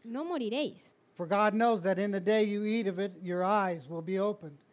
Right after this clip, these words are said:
Speaker 2: And you will be like God, knowing good and evil.
Speaker 1: Sino que sabe Dios que el día que comáis de él, serán abiertos vuestros ojos y seréis como Dios, sabiendo el bien y el mal.
Speaker 2: Oh, man.
Speaker 1: Ay, ay, ay.
Speaker 2: This is deep, people.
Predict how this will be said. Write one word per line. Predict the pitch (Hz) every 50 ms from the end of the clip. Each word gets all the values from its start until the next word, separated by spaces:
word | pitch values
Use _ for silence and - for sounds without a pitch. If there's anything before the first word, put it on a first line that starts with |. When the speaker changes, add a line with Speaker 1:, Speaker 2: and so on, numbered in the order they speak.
| _ _ _ _ -
Speaker 2:
And | 180 202
you | 240 294 302
will | 302 294
be | 220 269 285 285
like | 277 269 269 247 202 190
God, | 254 269 269 247 208 190 165 170
knowing | 208 220 247 254 240 233 202 165
good | 165 254 262 240 214 202 196 208 339 277
and | 226 226
evil. | 247 247 233 202 202 185 170 - - _ _ _ _ _ _ _ _ _ _ _
Speaker 1:
Sino | - - - 320 339 349 330
que | 339 339 320
sabe | 349 339 349 349 339 285
Dios | 302 320 339 349 330 -
que | - 240
el | 220 220
día | 208 254 311 359
que | 349 320 285
comáis | - 262 262 262 262 269 277 254 254
de | 277 269 233
él, | 196 202
serán | - 233 220 233 233 247 254
abiertos | 262 247 262 254 247 254 - 233 220 214
vuestros | 220 277 311 294 - 320 320 -
ojos | 320 277 254 247 233 220 - -
y | 269 247
seréis | - 262 247 247 254 233 -
como | - 247 254 254
Dios, | 247 277 285 262 233
sabiendo | - - - 233 220 226 226 220 226 214
el | 208 214
bien | 214 254 294 330 320 - -
y | 269 254
el | 254 240 226
mal. | 196 151 160 190 - _ _ _ _ _ _ - - -
Speaker 2:
Oh, | 190 175 196 190
man. | 175 170 160 147 143 - - _ _ _ -
Speaker 1:
Ay, | 208 214 233 247 254 262 254
ay, | 233 226 208
ay. | 185 156 156 190
Speaker 2:
This | 208 254 285 196 254
is | 247 196
deep, | 269 302 320 311 311 -
people. | 254 262 - - 262 262 262 220 165